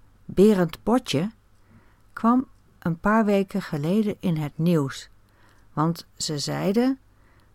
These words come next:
als je kind niet is ingeënt,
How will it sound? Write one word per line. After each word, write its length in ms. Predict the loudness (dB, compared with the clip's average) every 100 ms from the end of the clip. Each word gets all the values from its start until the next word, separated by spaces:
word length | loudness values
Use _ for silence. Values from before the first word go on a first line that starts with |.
| _ -6
als 260 | -6 -4
je 100 | -6
kind 560 | -2 0 0 -2 -10 -16 _ _ _
niet 480 | 0 4 4 0 -12 -8
is 320 | -6 -6 -6
ingeënt, 880 | -4 -2 -2 -2 -2 -2 -4 -8 -20